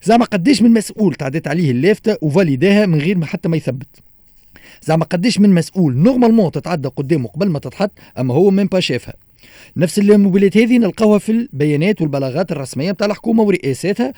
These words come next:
وحتى رئاسة الجمهورية، بلاغات تهبط بأغلاط في المعلومات وأغلاط لغوية وتتصلح مرة واثنين وثلاثة من بعد ما تهبط. علاش؟ On ne prend plus la peine باش نقراو ونصلحوا ونفاليديو قبل ما نهبطوا البلاغات.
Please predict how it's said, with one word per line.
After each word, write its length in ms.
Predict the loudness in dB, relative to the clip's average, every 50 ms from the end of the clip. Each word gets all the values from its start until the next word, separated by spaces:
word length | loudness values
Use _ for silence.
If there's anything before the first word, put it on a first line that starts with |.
| -16 -20 -20 -20 -12 -8
وحتى 280 | -4 -2 0 0 2
رئاسة 240 | 0 0 0 0 0
الجمهورية، 460 | 2 4 4 6 6 4 4 2 -2 -6 -8
بلاغات 420 | -8 -6 -4 -4 -4 -2 -4 -4 -4 -4
تهبط 240 | -6 -6 -6 -6 -10 -10 -10
بأغلاط 340 | -8 -4 -2 -2 -2 -2 -4
في 60 | -2
المعلومات 600 | -2 -2 -2 -2 -2 -2 -2 -2 -2 -2 -4 -6
وأغلاط 440 | -10 -10 -8 -6 -6 -6 -4 -2 0
لغوية 540 | 0 0 0 -2 -2 0 0 0 0 -2 -6 -12 -20 -20 -16 _
وتتصلح 600 | -8 -4 -4 -4 -2 -2 0 0 0 0 -2 -2
مرة 280 | -2 0 0 0 0 -2
واثنين 380 | -2 -2 -4 -2 -2 0 0 0
وثلاثة 440 | -2 -2 -2 -2 -2 0 -2 -4 -4 -4
من 100 | -4 -2
بعد 220 | -2 -2 0 0
ما 100 | 0 -2
تهبط. 320 | -2 -2 -6 -6 -8 -12 -18 _ _ _ _ _ -20 -20 _ -12
علاش؟ 380 | -8 -4 -2 0 0 0 -2 -4
On 40 | -6
ne 140 | -4 -4 -4 -6 -6
prend 100 | -8 -8 -4 0
plus 100 | 2 2
la 100 | 2 2
peine 240 | -2 -4 -4 -4 -4
باش 240 | -6 -8 -10 -12 -12
نقراو 420 | -12 -10 -6 -4 -2 -2 -2 -2
ونصلحوا 480 | -4 -4 -6 -6 -6 -4 -2 -2 -2 -2 -6 -12 -20 -20 _ _
ونفاليديو 640 | -2 2 4 4 4 2 0 -2 -2 -2 -4 -4 -6 _ -8
قبل 200 | -4 -2 0 2
ما 80 | 2
نهبطوا 280 | 0 0 -2 -2 -4 -4
البلاغات. 520 | -2 0 0 0 0 0 -4 -8 -10 -12